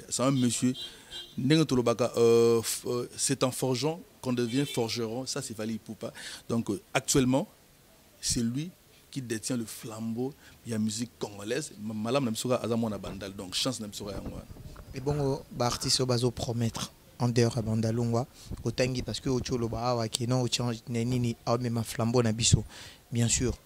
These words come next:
Speaker 2: Et bon, bah, o ba o promettre pe bazo ya parce que Fally pe akoma pe na temps moko boye, eza pe bato ba ya ba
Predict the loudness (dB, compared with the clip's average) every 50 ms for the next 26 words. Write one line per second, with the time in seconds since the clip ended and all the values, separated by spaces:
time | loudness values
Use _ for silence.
0 | -16 -8 -4 0 0 0 0 -2 -4 -2 0 0 2 2 2 2 2 2 0 0
1 | 0 -2 -4 -4 -6 -6 -6 -4 -4 -4 -4 -2 -2 -2 -2 -2 -4 -8 -8 -4
2 | -4 -4 -2 -2 -4 -2 -4 -2 0 2 2 2 2 0 -4 -6 -8 -6 -6 -6
3 | -4 -4 -4 -2 -2 -2 0 0 0 0 0 0 0 -2 -4 -6 -10 -16 -20 -20
4 | -20 -10 -4 -2 0 0 2 4 4 2 2 2 -4 -4 -4 -4 -2 -2 -2 -2
5 | -4 -2